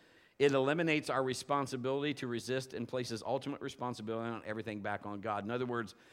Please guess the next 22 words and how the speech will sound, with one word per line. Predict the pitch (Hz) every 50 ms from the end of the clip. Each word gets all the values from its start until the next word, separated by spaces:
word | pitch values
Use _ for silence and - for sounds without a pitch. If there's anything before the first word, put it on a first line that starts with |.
| - - - -
we | - 196 226
don't | 208 202
have | 190 160 143
to | 156
do | 165 170 165
anything | 170 185 202 165 - 143 131 139
because | 147 143 147 147 127 127
it's | 147 131
all | 165 160 160 151
gonna | 151 151 147
happen | 139 151 156 151 - 151
no | 143 143
matter | 143 147 147 139 131
what. | 139 160 165 156 151 147
It | 151 135
just | 120 139 143 135 - 143
is | 147 120
all | 131 131 131 131 127
part | - 135 123 127 127
of | 123
the | 123 117
plan. | - - 117 113 110 110 113 107